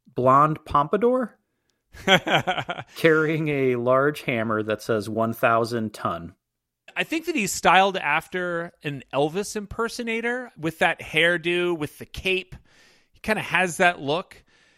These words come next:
Speaker 2: And on the SoftBank Hawks website, there was an article from Barakata-kun, who was introducing himself to Hawks fans.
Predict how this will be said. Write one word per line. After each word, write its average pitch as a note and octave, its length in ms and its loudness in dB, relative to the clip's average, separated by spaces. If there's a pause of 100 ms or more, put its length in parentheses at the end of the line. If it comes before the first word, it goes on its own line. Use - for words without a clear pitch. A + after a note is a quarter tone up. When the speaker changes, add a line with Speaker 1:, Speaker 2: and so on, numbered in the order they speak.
(140)
Speaker 2:
And C3 200 -14
on G#3+ 220 2
the G3 60 0
SoftBank E3+ 540 -2
Hawks - 400 -4
website, C#3 640 -2 (680)
there G#3+ 160 6
was F#3+ 240 4
an D3 140 0
article D#3 580 2
from C#3 640 0 (480)
Barakata-kun, C3+ 960 -4 (520)
who D3+ 500 0 (260)
was C3+ 340 -6
introducing D#3+ 600 -4
himself C3 720 -2
to B2 340 -6
Hawks B2 400 -4
fans. B2+ 640 -10